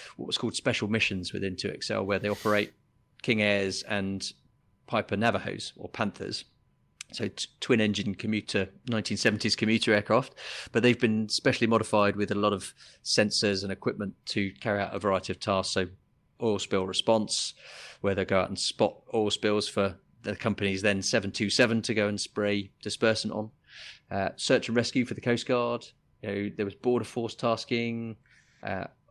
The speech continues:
various others for the Maritime Coast Guard Agency. So f-, fisheries patrols. So this was all sort of the Brexit period where we have to go and observe a lot of the fishery stuff going on. Um, and a bit of operational training for some of the services as well, which was quite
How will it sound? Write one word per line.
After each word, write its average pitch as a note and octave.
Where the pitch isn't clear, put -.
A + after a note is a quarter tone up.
various A2+
others G#2
for A2+
the G#2+
Maritime G#2
Coast G#2+
Guard G#2+
Agency. G#2+
So G2+
f-, -
fisheries A#2+
patrols. A#2+
So G#2+
this G#2+
was A2
all G#2
sort G2
of F#2+
the G#2
Brexit -
period A#2+
where G2+
we -
have G2+
to G#2
go G#2
and G2+
observe G#2
a G2+
lot G2
of G2
the G2+
fishery A2+
stuff G2+
going G#2+
on. G#2+
Um, C3+
and A#2+
a -
bit A#2+
of -
operational B2+
training A#2+
for A#2+
some B2+
of A#2+
the A#2
services B2+
as A2+
well, C3+
which -
was A2+
quite -